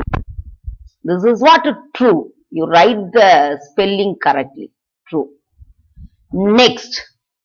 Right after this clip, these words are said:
six is not an element of set A. You see? Yes. Six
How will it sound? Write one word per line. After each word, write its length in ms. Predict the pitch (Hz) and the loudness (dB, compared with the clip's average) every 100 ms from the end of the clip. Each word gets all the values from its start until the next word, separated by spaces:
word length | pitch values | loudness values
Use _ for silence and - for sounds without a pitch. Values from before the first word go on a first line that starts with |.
| _ _ _ _ _ - - - - | _ _ _ _ _ -20 -20 -20 0
six 440 | 415 233 302 - - - _ _ _ _ _ _ _ _ _ _ - 320 | 4 4 2 0 -14 -20 _ _ _ _ _ _ _ _ _ _ 0 2
is 140 | 349 - | 2 0
not 800 | 262 233 233 254 285 381 381 - 392 | 2 4 6 6 8 8 4 4 4
an 80 | 370 302 - 226 | 4 0 2 4
element 680 | 233 277 277 285 294 285 - 403 | 4 6 4 4 2 0 6 6
of 80 | 427 - - - - | 6 2 -8 -18 0
set 260 | 302 571 - 214 427 | 2 4 2 2 4
A. 40 | 427 440 - _ _ _ _ _ - | 2 -2 -14 _ _ _ _ _ -4
You 80 | 226 - | -4 0
see? 140 | 302 269 - _ _ 160 | -2 -2 -12 _ _ 0
Yes. 140 | 143 - _ _ _ _ _ _ _ _ _ _ | 0 -2 _ _ _ _ _ _ _ _ _ _
Six 300 | 285 269 - | -4 -4 -2